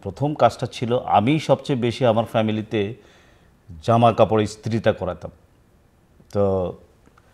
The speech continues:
অনেক সময় দেখা যেত যে আমাদের, আহ,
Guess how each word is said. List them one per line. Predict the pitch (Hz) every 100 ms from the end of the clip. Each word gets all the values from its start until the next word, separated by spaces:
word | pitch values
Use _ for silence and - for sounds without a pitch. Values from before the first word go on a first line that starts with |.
| _ _ -
অনেক | 107 117
সময় | - 123 120
দেখা | 110 113
যেত | 104 101 104
যে | 98 101 101 98 -
আমাদের, | 92 95 98
আহ, | 87 87 90 87 85